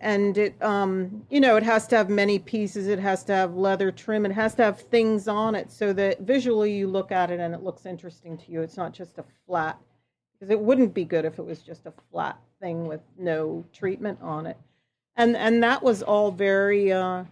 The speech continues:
very, uh, I really learned a lot <laughs> about it, really learned a lot about. And even as we go along, there's things that I would probably do differently, or that I would,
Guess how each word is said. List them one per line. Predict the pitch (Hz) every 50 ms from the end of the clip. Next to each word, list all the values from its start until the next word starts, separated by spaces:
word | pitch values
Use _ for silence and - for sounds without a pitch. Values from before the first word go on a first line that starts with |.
| _ _ _ _ _ _ _ _ _ _ _ _ 208 190 185 180 185
very, | 190 208 208 208 202 202 202 202 208 208 208 208 208 208 - - -
uh, | - 202 196 190 180 180 180 165 - - - - - - _ - - _
I | - 202
really | 185 202 220 214 202 190
learned | 180 190 185 180 180 165
a |
lot | 165 165 175 - - 160
<laughs> |
about | - - 160 - - - 202 190
it, | 175 175 - - - _ _ 262 277 277 - - - - _
really | 226 220 202 208 208
learned | 202 202 196 196 190
a | 185
lot | 180 175 180 180
about. | 180 - 185 180 180
And | 208 233 262
even | 302 294 294 269 311 285
as | 285 269 262 -
we | 220 226 233
go | 190 226 233 226 226
along, | 226 220 220 254 311 349 269 196
there's | 190 202 185 -
things | - _ - 214 208 214 220 214 202
that | - 214 202 208 202 196 - -
I | - 190 196 202 202 208 214 220
would | 208 208 214 208 -
probably | - - 208 202 196 190 196 190 185 202 208 214 208
do | 190 175 214 240 285 302
differently, | - 214 185 170 - 185 175 - - 185 185 180 180 180 180 180 -
or | 196 185 180 180 180 175
that | 170 180 175 175 175 175 -
I | 180 180 180 180 180
would, | 175 175 180 180 180 180 175 170